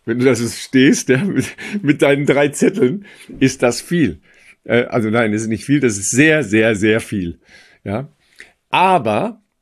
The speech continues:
ich hatte schon mal einen Waterloo erlebt, und zwar ganz, äh, zu Anfang meiner Karriere, ähm, beim Deutschlandfunk.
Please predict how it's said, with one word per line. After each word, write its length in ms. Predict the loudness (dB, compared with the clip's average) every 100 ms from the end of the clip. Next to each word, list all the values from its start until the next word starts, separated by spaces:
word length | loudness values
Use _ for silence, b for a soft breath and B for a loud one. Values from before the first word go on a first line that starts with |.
| _
ich 160 | -6 -4
hatte 180 | -4
schon 160 | -4 -2
mal 160 | -2 -2
einen 240 | -4 0
Waterloo 420 | -2 0 0 0
erlebt, 640 | -2 0 0 -2 -4 -20 _ b b b b b b b b
und 180 | -10 -10
zwar 380 | -6 -4 -2 -2
ganz, 420 | -4 -4 -6 -6
äh, 160 | -6
zu 180 | -6 -6
Anfang 380 | -6 -4 -4 -4
meiner 220 | -2 -4
Karriere, 720 | -6 -6 -2 -2 -2 -4 -4 -6
ähm, 320 | -4 -4 -4
beim 220 | -4 -2
Deutschlandfunk. 680 | -2 -2 -6 -8 -12 -16